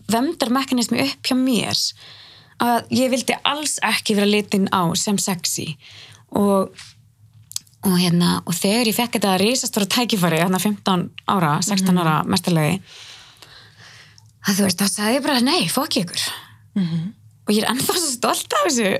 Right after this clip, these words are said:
Speaker 1: augnabliki.
Speaker 2: Einmitt.
Speaker 1: Af því að, þú veist, þannig labba ég bara burtu frá þessu risatækifæri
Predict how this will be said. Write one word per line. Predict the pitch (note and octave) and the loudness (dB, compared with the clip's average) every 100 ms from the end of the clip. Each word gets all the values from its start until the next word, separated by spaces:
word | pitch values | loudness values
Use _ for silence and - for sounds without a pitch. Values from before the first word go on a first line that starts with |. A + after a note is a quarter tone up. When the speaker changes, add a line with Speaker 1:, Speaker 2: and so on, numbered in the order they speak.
| - | -2
Speaker 1:
augnabliki. | D#4+ G#3+ F#3 F3+ F3+ | 0 2 2 2 0
Speaker 2:
Einmitt. | - A#3 - - - - - _ - | -2 -4 -8 -10 -12 -14 -20 _ -4
Speaker 1:
Af | A#3 A#3 | -2 0
því | |
að, | A#3+ G#3+ - - | 2 0 -2 -4
þú | G#3+ | 0
veist, | G3+ | 0
þannig | A#3+ A#3+ | 0 0
labba | G#3+ A#3+ - | 0 0 -2
ég | E4 | -2
bara | D#4+ | -2
burtu | C4 D#4+ D#4+ | -2 -4 -2
frá | A#3 | 0
þessu | A3 G#3+ | 0 0
risatækifæri | C4 C#4+ - G3+ F3 E3 C#3+ F3+ | -2 -2 -2 -2 -2 -4 -4 -6